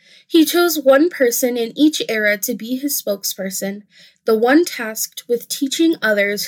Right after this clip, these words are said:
who God is and leading them in faith. God chooses one person, then trains up a small group of people to minister to the rest of the world.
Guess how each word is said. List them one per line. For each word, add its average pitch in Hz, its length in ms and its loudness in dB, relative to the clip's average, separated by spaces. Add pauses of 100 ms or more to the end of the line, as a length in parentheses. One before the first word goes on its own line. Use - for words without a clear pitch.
who 311 180 6
God 339 300 0
is 202 520 0
and 233 160 0
leading 254 300 0
them 277 180 4
in 214 200 -6
faith. - 500 -10 (840)
God 226 200 4
chooses 339 480 -2
one 370 180 0
person, 214 640 -4 (380)
then 254 220 6
trains 294 440 6
up 330 280 0
a 247 60 -4
small 254 400 0
group 226 340 -2
of - 140 -4
people 214 300 -10
to - 100 -8
minister 269 540 0
to - 120 -12
the 208 120 -10
rest 185 320 -8
of 220 100 -6
the 226 80 -2
world. 208 400 -6